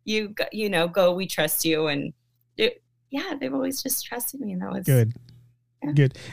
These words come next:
Speaker 2: And they're supporting you because here's another comment from Mom, and she's
Speaker 1: Oh,
Speaker 2: saying,
Speaker 1: God.
Speaker 2: "Yes, it's Mom and Dad, and yes,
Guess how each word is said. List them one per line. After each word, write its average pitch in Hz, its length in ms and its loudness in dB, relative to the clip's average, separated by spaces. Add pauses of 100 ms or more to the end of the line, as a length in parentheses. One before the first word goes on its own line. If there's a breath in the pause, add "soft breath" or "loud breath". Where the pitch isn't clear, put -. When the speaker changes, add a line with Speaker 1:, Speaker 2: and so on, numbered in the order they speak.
Speaker 2:
And 185 160 12
they're 202 100 12
supporting 277 540 10
you 180 120 12
because 170 280 8
here's 170 180 10
another 165 240 10
comment 147 320 6
from 190 160 8
Mom, 147 320 6
and 127 180 2
she's 151 240 6
Speaker 1:
Oh, - 100 0
Speaker 2:
saying, 139 320 6
Speaker 1:
God. 226 320 6
Speaker 2:
"Yes, 143 220 8
it's 233 160 4
Mom 180 280 10
and 226 100 12
Dad, 147 340 6
and 165 220 8
yes, 143 300 8